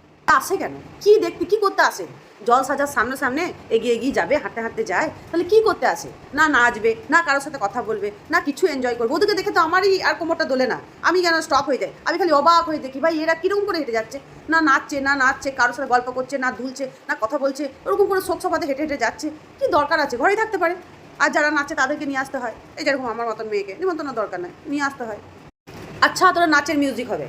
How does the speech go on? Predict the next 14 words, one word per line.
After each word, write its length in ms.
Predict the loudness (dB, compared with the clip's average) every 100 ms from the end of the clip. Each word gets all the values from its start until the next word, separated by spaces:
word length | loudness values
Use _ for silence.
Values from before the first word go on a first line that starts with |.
| 0
এটাই 160 | 0 0
কম্পিটিশন। 400 | -2 -4 -10 -12 -6
আচ্ছা 160 | 0 4 4
তোরা 120 | 2 0
নাচের 200 | 0 -2
মিউজিক 200 | -2 -2 0
হবে, 120 | 0 0 -10 -4 2
সামনে 260 | 4 4 2
সোজা 220 | 0 2 4
হয়ে 100 | 2
এগিয়ে 160 | 0 -2
যেতে 140 | 0 2
হবে, 160 | 2 0 -6
না 80 | 0